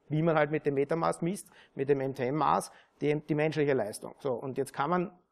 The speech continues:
eins ist auch ganz klar, und das ist vielleicht mal so ein pointiertes Statement, das man da auch raus, äh, lassen kann an dieser Stelle, ist, der Vorteil von M T M ist,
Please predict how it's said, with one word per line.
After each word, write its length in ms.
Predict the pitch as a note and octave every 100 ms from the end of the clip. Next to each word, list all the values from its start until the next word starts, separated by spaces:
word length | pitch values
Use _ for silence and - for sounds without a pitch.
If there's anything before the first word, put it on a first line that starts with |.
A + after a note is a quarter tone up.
| _ -
eins 280 | A#2 F3+ F3+
ist 100 | D#3+
auch 180 | D#3 -
ganz 220 | B2 -
klar, 220 | B2+ B2+
und 100 | B2+
das 140 | C#3
ist 100 | C#3+
vielleicht 300 | - C3 C3
mal 80 | C3
so 80 | C#3+
ein 100 | C3+
pointiertes 480 | C#3+ C3 D#3 D3 D#3
Statement, 380 | B2 C3+ E3 D3+
das 100 | D3
man 140 | D3+
da 100 | C3+
auch 160 | C3 A2
raus, 260 | C3+ - _ - - - _ _ _ -
äh, 100 | B2+
lassen 320 | B2+ D#3 F#3
kann 220 | D#3 E3
an 100 | D#3
dieser 220 | D#3 E3
Stelle, 280 | - C#3+ E3
ist, 160 | F3 - _ _ _ _ _ B2
der 80 |
Vorteil 460 | C3+ D#3 C3 B2+ F3
von 180 | D3+ C3
M 140 | D3
T 120 | C#3+
M 120 | C#3+ D#3+
ist, 260 | - -